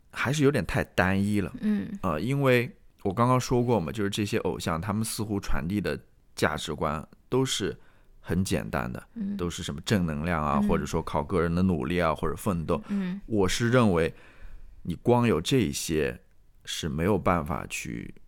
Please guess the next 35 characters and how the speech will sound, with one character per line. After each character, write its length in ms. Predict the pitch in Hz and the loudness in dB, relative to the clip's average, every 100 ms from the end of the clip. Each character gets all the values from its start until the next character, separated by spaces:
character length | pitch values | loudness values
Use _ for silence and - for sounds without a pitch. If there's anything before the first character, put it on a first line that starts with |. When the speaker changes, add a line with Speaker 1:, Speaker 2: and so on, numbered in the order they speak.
| - | -10
Speaker 1:
应 260 | 80 82 | -6 -4
付 160 | 71 78 | -4 -6
你 160 | 55 52 | -8 -8
这 100 | - | -8
个 100 | 64 | -6
人 200 | 60 50 | -6 -8
生 220 | - - | -10 -10
的。 80 | - - - | -12 -16 -8
Speaker 2:
嗯。 260 | 196 196 | -4 -2
Speaker 1:
就 140 | 190 107 | 0 2
是 260 | 95 90 80 | 2 0 0
你， 260 | - 92 78 | -2 -2 0
你 180 | 87 85 | -2 -2
这 140 | - | 0
个 80 | 90 | 2
人 200 | 92 85 | 2 2
生 200 | 95 98 | 0 0
其 200 | 98 90 | 0 -2
实 300 | 85 85 85 | -2 -2 0
要 140 | 92 87 | 0 0
比 160 | 71 | -2
这 140 | 60 85 | -4 -2
个 80 | |
要 140 | 87 80 | -2 -2
复 180 | - 85 | -4 -6
杂 220 | 65 60 | -4 -4
得 100 | 71 | -4
多， 260 | 80 76 - | -4 -6 -4
Speaker 2:
嗯。 120 | - | -2
Speaker 1:
要 400 | 85 78 71 65 - _ _ _ _ _ _ | 0 0 0 -4 -12 _ _ _ _ _ _
困 220 | - 95 | 0 2
难 140 | 80 53 | 0 -4
得 100 | 50 | -8
多。 240 | - 64 - | -6 -6 -4
Speaker 2:
嗯。 260 | 190 185 | -6 -6